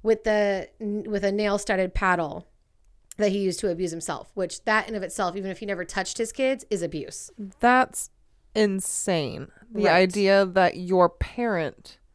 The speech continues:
Speaker 2: would ask you
Speaker 1: <laughs>
Speaker 2: and your friends,
Speaker 1: Could you imagine?
Speaker 2: "Yeah, just come over and give me a whack."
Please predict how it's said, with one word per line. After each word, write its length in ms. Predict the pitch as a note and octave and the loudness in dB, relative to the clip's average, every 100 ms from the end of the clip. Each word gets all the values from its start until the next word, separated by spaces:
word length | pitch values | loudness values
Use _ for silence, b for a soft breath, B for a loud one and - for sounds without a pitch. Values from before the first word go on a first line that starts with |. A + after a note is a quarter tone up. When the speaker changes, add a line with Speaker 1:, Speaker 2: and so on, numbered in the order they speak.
| _ _ - _ - | _ _ -20 _ -6
Speaker 2:
would 200 | G#3 G#3 | -6 -4
ask 520 | - F#3 G3+ - - G3 | -6 -4 -4 -6 -12 -10
you 380 | D3+ C3+ A2 - B B | -8 -8 -10 -12 B B
Speaker 1:
<laughs> 280 | B _ _ | B _ _
Speaker 2:
and 200 | G3+ G3 | -6 -2
your 140 | G3 F#3 | -2 -2
friends, 720 | - - G#3+ F#3+ D#3 E3 - | -4 -2 -2 -2 -8 -14 -4
Speaker 1:
Could 120 | C#4 | -2
you 100 | A3+ | 0
imagine? 480 | G#3 F3 E3+ D3 G3 _ _ _ - | 0 -2 -6 -10 -12 _ _ _ -8
Speaker 2:
"Yeah, 200 | B3+ C#4+ | -4 -2
just 260 | G3+ - | -4 -8
come 200 | - B3 | -6 -2
over 280 | A#3 A3 G#3+ | 0 0 -2
and 140 | F3+ F#3 | -4 -4
give 160 | G3 | -4
me 120 | F#3+ | -2
a 100 | F3 | 0
whack." 680 | E3+ D#3+ D#3 D3+ E3 - | 0 0 -2 -2 -6 -10